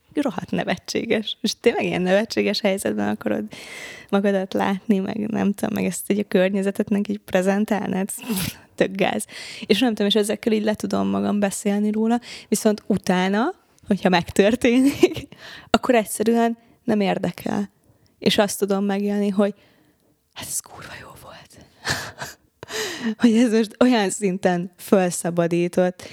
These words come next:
és annyira végtelenül nem érdekel, hogy most szétszakadt az a könyv, amit a falhoz vágtam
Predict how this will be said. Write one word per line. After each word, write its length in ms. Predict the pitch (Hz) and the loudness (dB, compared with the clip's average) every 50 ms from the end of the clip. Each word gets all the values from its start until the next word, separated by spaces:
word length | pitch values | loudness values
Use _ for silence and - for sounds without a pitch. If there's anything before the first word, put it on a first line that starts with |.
| - - | -20 -2
és 240 | - - 196 190 - _ | 0 0 0 0 -2 _
annyira 440 | _ 226 214 214 214 202 190 180 170 | _ 2 4 4 2 0 0 0 2
végtelenül 640 | 170 180 170 - - - 185 165 170 175 170 170 180 | 2 2 0 0 -2 -4 -2 -2 0 0 0 0 0
nem 140 | 170 170 | -2 0
érdekel, 600 | 165 160 160 - - 180 - - - 165 175 - | 0 0 0 2 0 -4 -2 -2 -2 0 0 0
hogy 200 | 180 165 185 175 | 2 2 0 0
most 380 | 175 175 175 180 - - - - | 2 -2 -2 -2 -4 -6 -10 -10
szétszakadt 680 | - - - 185 - - - - - - 180 170 - - | -8 -6 -4 -4 -4 -4 -4 -6 -2 0 0 -2 0 -2
az 120 | 180 175 | -2 -2
a 80 | 175 175 | -2 -4
könyv, 300 | - - 170 151 - 180 | 0 0 0 0 0 -4
amit 240 | - 175 180 185 - | -4 -4 -6 -6 -6
a 40 | 190 | -10
falhoz 520 | - - - - - 160 - - 165 180 | -4 -2 -2 -2 -2 -2 -4 -4 -4 -4
vágtam 540 | 190 - - 180 - - - 196 175 - 196 | -4 -6 -6 -8 -8 -4 -4 -4 -2 -2 -6